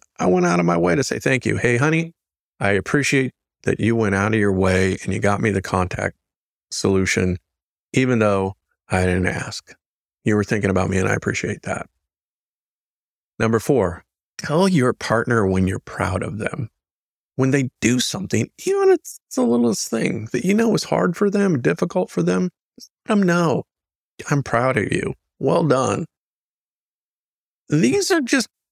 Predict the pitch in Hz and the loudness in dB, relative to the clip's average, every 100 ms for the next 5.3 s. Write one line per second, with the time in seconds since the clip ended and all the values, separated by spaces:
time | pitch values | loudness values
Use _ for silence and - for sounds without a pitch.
0 | - 113 175 196 113 151 170 - _ _ | -2 2 4 4 2 0 -2 -8 _ _
1 | _ _ _ _ _ _ _ _ _ - | _ _ _ _ _ _ _ _ _ -2
2 | 160 170 156 147 131 - _ _ _ _ | 0 2 2 2 0 -6 _ _ _ _
3 | _ _ _ _ _ - 170 208 165 185 | _ _ _ _ _ -4 0 2 2 2
4 | - 123 110 104 104 107 107 - 185 165 | 0 -2 2 2 2 2 0 0 0 2
5 | 123 - | 0 -4